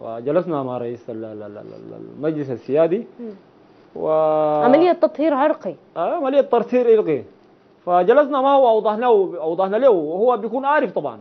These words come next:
Speaker 1: أوضحنا له بالشيء اللي حاصل يعني، لأنه نشوف إنه المعالجة هتتم كيف. الآن تقريبًا إنه في قوات أمنية هناك،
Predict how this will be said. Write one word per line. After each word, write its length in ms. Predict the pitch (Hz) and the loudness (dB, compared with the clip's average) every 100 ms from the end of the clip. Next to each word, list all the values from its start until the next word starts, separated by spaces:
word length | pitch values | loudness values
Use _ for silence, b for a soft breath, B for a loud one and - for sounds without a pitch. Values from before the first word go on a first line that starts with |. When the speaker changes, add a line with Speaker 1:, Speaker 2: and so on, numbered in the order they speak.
| _ _ | _ _
Speaker 1:
أوضحنا 300 | 131 156 202 | -14 -10 -4
له 140 | 277 | -4
بالشيء 260 | 262 240 262 | -4 -6 -6
اللي 140 | 254 | -4
حاصل 320 | 220 247 - 143 | -2 -4 -4 -10
يعني، 200 | 123 139 | -10 -8
لأنه 220 | 185 214 | -8 -8
نشوف 180 | 214 220 | -8 -8
إنه 140 | 220 | -8
المعالجة 400 | 190 170 170 190 | -6 -6 -6 -6
هتتم 260 | 165 - 139 | -8 -12 -12
كيف. 160 | 127 - b b b b b b | -12 -14 b b b b b b
الآن 320 | 170 262 311 | -4 -2 0
تقريبًا 380 | 233 220 247 220 | 0 0 0 -2
إنه 260 | 226 214 208 | -2 -4 -4
في 160 | 202 | -2
قوات 340 | 196 160 175 170 | -4 0 -2 -2
أمنية 280 | 147 165 160 | -6 -6 -6
هناك، 420 | 143 165 170 | -6 -6 -8